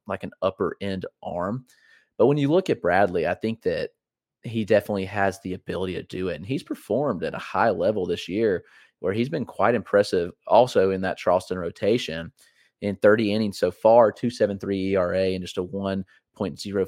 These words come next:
four five whip. He struck out forty-six guys, so the strikeouts are there, and the walk rate is,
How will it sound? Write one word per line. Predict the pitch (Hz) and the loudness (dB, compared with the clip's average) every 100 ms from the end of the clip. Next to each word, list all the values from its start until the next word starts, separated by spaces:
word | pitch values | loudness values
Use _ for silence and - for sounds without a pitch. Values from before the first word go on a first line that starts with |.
| - | -2
four | 90 95 | -2 -2
five | - 90 85 87 | 0 -4 -4 -6
whip. | 85 92 98 - _ _ _ | -4 0 0 -2 _ _ _
He | - | -6
struck | 110 - 120 | -4 2 2
out | 135 - | 2 -2
forty-six | - 123 131 110 - 107 - | -4 0 0 0 -2 -2 -4
guys, | - 92 107 95 92 | -4 2 4 2 0
so | - 87 80 - _ | -2 -4 -4 -10 _
the | - | -14
strikeouts | - 104 139 135 123 - - _ | 2 4 6 6 4 0 -16 _
are | 107 101 | -2 -2
there, | 87 101 107 87 95 _ _ _ | 2 4 4 2 -4 _ _ _
and | 98 | -4
the | 101 | 0
walk | 90 101 - | 4 4 6
rate | 107 107 | 4 4
is, | 101 | 0